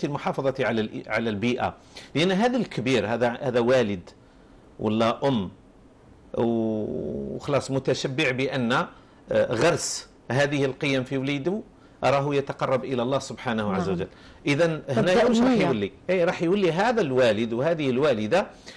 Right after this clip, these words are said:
Speaker 1: حريصان على أن يربوا أبناءهم على مثل هذه الأشياء. اليوم أي جمعية مثلا، إن شاء الله ربي يوفقهم إن شاء الله.
Speaker 2: آمين يا
Speaker 1: ومن
Speaker 2: رب.
Speaker 1: بعد هذه الجمعية تذهب إلى المدرسة ولا تذهب إلى حي،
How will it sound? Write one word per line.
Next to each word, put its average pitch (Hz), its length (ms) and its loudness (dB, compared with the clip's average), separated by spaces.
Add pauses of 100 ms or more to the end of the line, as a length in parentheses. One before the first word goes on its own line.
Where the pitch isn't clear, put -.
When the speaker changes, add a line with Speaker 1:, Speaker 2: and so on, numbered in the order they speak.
(140)
Speaker 1:
حريصان 151 800 2 (460)
على 131 300 2
أن 147 400 2
يربوا 131 680 2
أبناءهم 139 640 0
على 147 220 0
مثل 151 220 -4
هذه 147 480 2 (180)
الأشياء. 123 340 -2
اليوم 131 400 0
أي 131 340 -2
جمعية 123 380 0
مثلا، 117 340 -4
إن 113 440 -14
شاء 120 80 -6
الله 110 140 0
ربي 107 180 0
يوفقهم 117 460 -2
إن 107 60 -4
شاء 107 140 -2
الله. 190 200 -4
Speaker 2:
آمين 170 180 0
يا 151 140 -4
Speaker 1:
ومن 135 40 2
Speaker 2:
رب. 135 100 2
Speaker 1:
بعد 151 500 0 (120)
هذه 143 220 2
الجمعية 143 420 0
تذهب 143 460 0
إلى 135 220 0
المدرسة 120 560 0
ولا 107 180 -2
تذهب 131 400 0
إلى 135 320 2
حي، 139 320 0